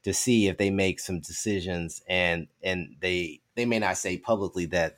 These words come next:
vaccination status was part of it, but I wonder if some of those guys who are on that, on that line, on the, end up on the cut line, um, that's gonna be a hard conversation.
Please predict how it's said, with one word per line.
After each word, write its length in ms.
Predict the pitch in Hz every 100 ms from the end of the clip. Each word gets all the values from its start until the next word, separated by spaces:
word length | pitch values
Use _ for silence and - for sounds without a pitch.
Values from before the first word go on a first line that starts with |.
| -
vaccination 840 | 90 82 85 87 85 82 71 71
status 520 | - 87 85 76 -
was 140 | 80 76
part 320 | - 92 87
of 140 | 85
it, 100 | 69 78
but 120 | 78
I 140 | 82
wonder 420 | 82 90 82 82
if 80 | 80
some 180 | - 92
of 80 | 85
those 160 | 80 78
guys 360 | 82 78 76
who 140 | - 78
are 80 | 71
on 220 | 80 80
that, 260 | 78 71 _ _ _ _ 82
on 160 | 87
that 180 | 85 76
line, 440 | 80 87 87 85
on 100 | 78
the, 100 | 87 - - 98
end 160 | 101
up 80 | 87
on 140 | 87
the 80 | 82
cut 280 | - 104 -
line, 360 | 85 80 78 78 _ _ _ _ -
um, 280 | 82 73 - _ _ _ _ 92 90
that's 200 | 92 85
gonna 140 | 101
be 80 | 87
a 80 | 85
hard 300 | 92 90 82
conversation. 640 | 90 78 - 85 78 -